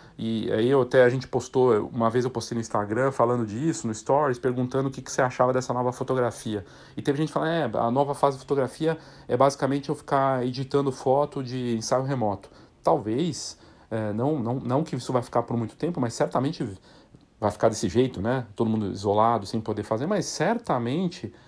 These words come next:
entra como parte do cardápio, né? E o que a Ana, ela traz nessa matéria aqui, ela fala de pensar fora da caixa,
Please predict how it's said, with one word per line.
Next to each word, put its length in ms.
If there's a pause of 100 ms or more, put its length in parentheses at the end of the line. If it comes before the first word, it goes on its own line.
(220)
entra 360
como 200
parte 260
do 100
cardápio, 560
né? 220 (540)
E 380
o 100
que 140
a 60
Ana, 560 (840)
ela 480
traz 300
nessa 200
matéria 440
aqui, 380 (420)
ela 160
fala 220
de 80
pensar 300
fora 220
da 120
caixa, 640